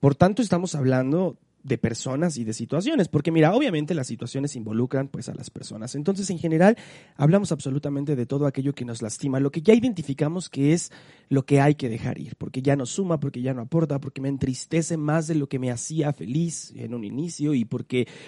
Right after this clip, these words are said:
un día simplemente se agotó, expiró y es momento de dejarlo ir. Pero creo que, mira, quiero que nos entendamos verdaderamente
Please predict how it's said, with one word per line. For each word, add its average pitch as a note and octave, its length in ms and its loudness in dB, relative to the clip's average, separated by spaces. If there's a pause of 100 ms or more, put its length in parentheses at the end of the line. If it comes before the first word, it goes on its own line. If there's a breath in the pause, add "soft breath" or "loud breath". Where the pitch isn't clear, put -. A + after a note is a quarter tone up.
(200 loud breath)
un C#3+ 140 -4
día C#3+ 160 6
simplemente C#3 500 -2
se B2+ 140 -4
agotó, D#3 500 4
expiró C#3+ 680 6 (380 loud breath)
y C3 180 2
es D#3 160 4
momento F3 340 -2
de A#2+ 120 0
dejarlo - 460 -8
ir. - 300 -18 (1040)
Pero C#3 400 8 (1300 soft breath)
creo A3+ 160 8
que, A#3 140 8
mira, C3+ 280 2 (520)
quiero C4+ 180 6
que C4+ 80 4
nos G#3 160 4
entendamos D3+ 580 0
verdaderamente C#3 1000 2